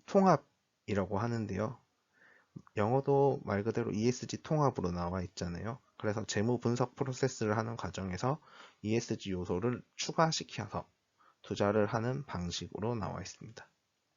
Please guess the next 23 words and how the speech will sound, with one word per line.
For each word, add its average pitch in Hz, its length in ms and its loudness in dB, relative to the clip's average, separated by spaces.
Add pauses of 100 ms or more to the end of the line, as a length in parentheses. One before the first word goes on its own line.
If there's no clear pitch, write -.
(1080)
그래서 127 560 2 (180)
제가 143 420 6
알기로는 101 760 4 (880)
이에스지 143 500 8
통합 175 360 6
같은 101 360 4
경우에도 92 600 4
이에스지 120 580 6
등급이나 101 920 4
앞에서 110 340 -2
봤던 95 380 2
이에스지 104 460 2
점수를 104 640 4
많이 90 320 2
사용하는 139 500 4
걸로 113 300 6
알고 101 320 0
있고요. 90 340 0 (540)
네거티브 135 520 8
스크리닝을 127 800 2
할 113 200 -4
때도 113 500 -2 (440)
그 87 220 -6